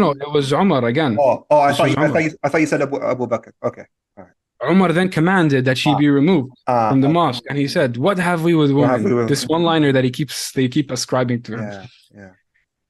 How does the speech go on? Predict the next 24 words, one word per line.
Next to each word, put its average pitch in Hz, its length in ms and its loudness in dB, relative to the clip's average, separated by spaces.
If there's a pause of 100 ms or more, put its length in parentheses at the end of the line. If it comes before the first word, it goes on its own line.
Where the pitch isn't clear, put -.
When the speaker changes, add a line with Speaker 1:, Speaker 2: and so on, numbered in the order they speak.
(260)
Speaker 1:
Then 135 440 -2 (160)
Burayd 156 260 2
al-Aslami 165 500 0
stood 113 240 -4
up 95 200 -10 (1000)
and 135 180 0
said, 143 300 0 (360)
"O 147 80 0 (180)
Umar, 147 300 0 (440)
do 226 180 4
you 202 80 6
rise 180 300 2
against 151 280 0
the 139 140 4
messenger 143 340 0
of 131 80 0
Allah's 131 340 2
brother 143 460 0 (220)
and 170 160 0
the 160 60 2 (100)
father 165 260 2
of 139 120 2
his 127 80 -6 (100)
children?" 135 360 0